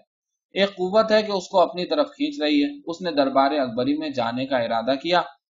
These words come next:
تو اس کو معلوم ہوا کہ افسوس وہاں کی علمی فضا بھی درباری سازشوں سے مقدر ہے۔ ابو الفضل عجب نہیں کہ انوری کو وہاں گھسنے بھی نہ دے، اور اگر کسی نہ کسی طرح وہ کامیاب ہو بھی جائے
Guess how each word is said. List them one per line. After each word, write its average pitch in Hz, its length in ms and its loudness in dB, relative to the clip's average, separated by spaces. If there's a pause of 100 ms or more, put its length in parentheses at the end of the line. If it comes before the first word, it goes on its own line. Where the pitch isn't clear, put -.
(100)
تو 202 80 -2
اس 202 100 -2
کو 208 120 -2
معلوم 185 340 4
ہوا 196 220 2
کہ - 220 -6
افسوس 160 440 -2 (160)
وہاں 143 260 0
کی 185 140 -10
علمی 143 380 -2
فضا 127 380 -2
بھی 143 220 -4
درباری 120 480 0
سازشوں 113 540 -2
سے 180 140 -8
مقدر 117 500 -2
ہے۔ - 260 -14 (600)
ابو 160 200 4
الفضل 214 360 2 (100)
عجب 180 300 2
نہیں 190 240 -2
کہ 196 60 -2
انوری 151 420 2
کو 175 120 -6
وہاں 156 240 -2
گھسنے 139 460 -4
بھی 143 120 2
نہ 147 200 0
دے، 143 60 -2 (420)
اور 175 140 4
اگر 180 260 6
کسی 202 320 -6
نہ 208 80 0
کسی 175 300 -4
طرح 165 260 0
وہ 175 120 -4
کامیاب 127 520 0
ہو 113 280 -10
بھی 165 180 -2
جائے 135 260 2